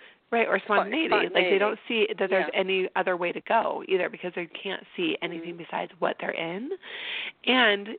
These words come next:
Speaker 1: if the wind blows too hard, it, like, it cracks that cement, right? So if anything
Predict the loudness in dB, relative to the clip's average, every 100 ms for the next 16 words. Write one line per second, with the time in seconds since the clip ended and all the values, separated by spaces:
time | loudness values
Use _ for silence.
0 | -2 2 2 0 -4 -2 0 -2 -2 0
1 | 0 0 -6 -4 0 2 2 -2 -2 0
2 | 0 -2 0 0 0 -6 -6 -8 2 2
3 | 2 -2 -4 -2 -2 -4 -8 -4 -4 -6
4 | -4 -2 -2 -2 -2 -2 -8 -8 -10